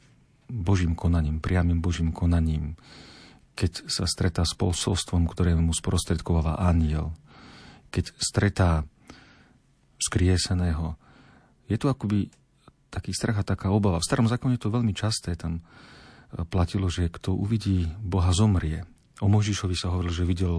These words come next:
Boha z tváre do tváre a nezomrel. V Novom zákone, v evanjeliách,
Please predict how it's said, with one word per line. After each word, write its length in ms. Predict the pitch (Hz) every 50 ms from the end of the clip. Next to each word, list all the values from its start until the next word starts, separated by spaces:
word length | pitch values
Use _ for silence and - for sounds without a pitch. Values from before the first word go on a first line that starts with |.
| 82 82
Boha 240 | 92 87 82 82
z 160 | 80 - - -
tváre 160 | 87 82 85
do 160 | 80 85 82
tváre 320 | - 85 82 80 - 80
a 80 | 76 76
nezomrel. 640 | 82 85 85 78 85 80 73 76 82 87 101 104 - _ _ - - - - - - - - - - - - - _ _ _ _ _ _ _ _ _ _ _ _ _ _ -
V 100 | - 90 98
Novom 160 | 135 139 117 101
zákone, 560 | 90 95 90 92 - - 101 101 98 104 117 139 156 151 - _ _ - - - - - - - - - - - - _ _ _ _ _ _
v 100 | - - -
evanjeliách, 880 | 117 95 98 90 87 87 87 80 85 85 85 90 92 98 107 - -